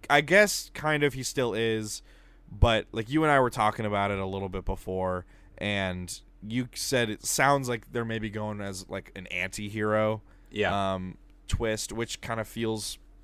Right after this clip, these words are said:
Speaker 1: more on par with what they're doing. That's, I th-, feel like that's a good way to describe it, because, like, Vader rules his crew through fear,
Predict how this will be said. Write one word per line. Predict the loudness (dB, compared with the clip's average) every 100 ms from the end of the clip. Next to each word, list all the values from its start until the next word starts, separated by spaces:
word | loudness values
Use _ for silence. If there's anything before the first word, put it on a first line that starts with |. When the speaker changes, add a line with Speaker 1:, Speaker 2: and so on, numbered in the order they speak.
| -20
Speaker 1:
more | -8 -2 0
on | -2 -2
par | -2 -2 -2 -4 -8 -20 -12
with | -10 -8
what | -6
they're | -4
doing. | -4 -4 -6 -10 -18 -20 -12
That's, | -6 -4 -4 -8
I | -8
th-, | -6
feel | -6
like | -6
that's | -6 -8
a | -8
good | -6 -8
way | -6 -6
to | -6 -6
describe | -8 -10 -6 -4 -4
it, | -6 -10 -20 -12
because, | -8 0 2 2 -2 -6 -14 -20 -20 -20 -20 -20 -20 -20 -20 -20 -20 -8
like, | -6 -4
Vader | -2 0 2 0
rules | 2 0 -2
his | -4 -4
crew | -4 -2 -2 -4
through | -6 -10
fear, | -10 -6 -4 -4 -8